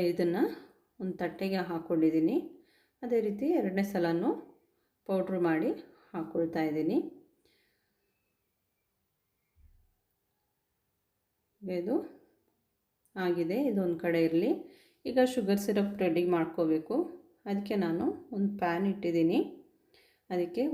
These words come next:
ಒಂದು ಕಪ್ಪಷ್ಟು ನೀರು ಹಾಕ್ಕೊಂಡಿದ್ದೀನಿ, ಹಾಗೆ ಒಂದು ಕಪ್ಪಷ್ಟು ಸಕ್ಕರೆ ಕೂಡ ಹಾಕ್ಕೊಂಡಿದ್ದೀನಿ. ಈಗ ಇದಕ್ಕೆ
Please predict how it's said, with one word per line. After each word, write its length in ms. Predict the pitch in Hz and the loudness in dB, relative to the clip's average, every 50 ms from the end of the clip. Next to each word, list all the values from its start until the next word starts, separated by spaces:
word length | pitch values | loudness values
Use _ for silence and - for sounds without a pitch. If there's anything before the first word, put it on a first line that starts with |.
| 262 233 | 0 2
ಒಂದು 160 | 247 277 269 - | 2 2 2 2
ಕಪ್ಪಷ್ಟು 460 | 254 208 - - 185 196 - - 214 214 196 175 | 0 0 0 -4 -6 -6 -6 -6 -2 0 2 2
ನೀರು 200 | 175 175 180 202 202 | 2 2 2 0 -2
ಹಾಕ್ಕೊಂಡಿದ್ದೀನಿ, 640 | 185 160 - - 165 160 156 156 156 160 180 247 359 392 - - - - | -4 -6 -4 -2 0 0 0 0 0 0 0 0 -2 -2 -4 -10 -12 -8
ಹಾಗೆ 320 | 202 180 160 160 175 233 330 359 277 | -4 0 0 0 2 2 2 2 2
ಒಂದು 180 | 220 208 208 - - | 2 0 -2 -4 -6
ಕಪ್ಪಷ್ಟು 460 | - - - - 180 - - - 233 320 - - - - - _ _ _ _ _ _ _ _ _ _ _ _ _ _ _ _ _ _ _ _ - | -8 -8 -6 -6 -8 -8 -4 -2 0 0 0 -2 -10 -18 -20 _ _ _ _ _ _ _ _ _ _ _ _ _ _ _ _ _ _ _ _ -8
ಸಕ್ಕರೆ 420 | - 185 170 - - - 170 180 - - | -6 -6 -6 -4 -4 -4 -4 -4 0 0
ಕೂಡ 140 | 170 151 180 254 349 349 - - - | 0 0 0 -2 -2 -4 -6 -14 -16
ಹಾಕ್ಕೊಂಡಿದ್ದೀನಿ. 760 | - - 185 190 - - 165 165 165 160 151 151 156 160 208 294 330 - - - - _ _ _ _ _ _ _ _ _ _ _ _ | -8 -8 -8 -6 -2 0 2 4 4 2 2 2 0 2 2 0 0 -2 -8 -16 -20 _ _ _ _ _ _ _ _ _ _ _ _
ಈಗ 140 | 262 254 247 240 208 | -2 2 4 4 4
ಇದಕ್ಕೆ 320 | 196 170 165 - - 226 | 4 2 0 -2 -2 -2